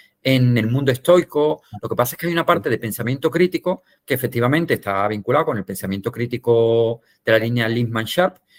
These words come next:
y luego también la estructura, pues una estructura circular muy parecida a las comunidades de indagación. Pero claro, también podríamos hablar de los círculos de cultura de Pa-, de Paulo Freire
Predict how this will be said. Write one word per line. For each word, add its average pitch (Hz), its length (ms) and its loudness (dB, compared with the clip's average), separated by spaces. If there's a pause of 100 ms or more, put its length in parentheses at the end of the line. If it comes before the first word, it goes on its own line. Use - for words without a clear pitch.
(120)
y 131 100 -2
luego 120 180 6
también 143 300 0
la 151 60 4
estructura, 131 540 0
pues 120 140 -6
una 107 160 -6
estructura 104 360 -8
circular 135 540 -2
muy 139 120 -6
parecida 104 400 -6
a 104 40 -2
las 101 80 -6
comunidades 104 400 -6
de 104 80 -10
indagación. 104 580 -2 (300)
Pero 113 140 0
claro, 139 220 4
también 110 300 -4
podríamos 127 340 -2
hablar 131 220 -2
de 139 80 -12
los 123 120 -6
círculos 131 340 -8
de 143 100 -4
cultura 143 320 -2
de 285 60 0
Pa-, - 200 -4
de 98 160 -2
Paulo 117 300 2
Freire 151 420 0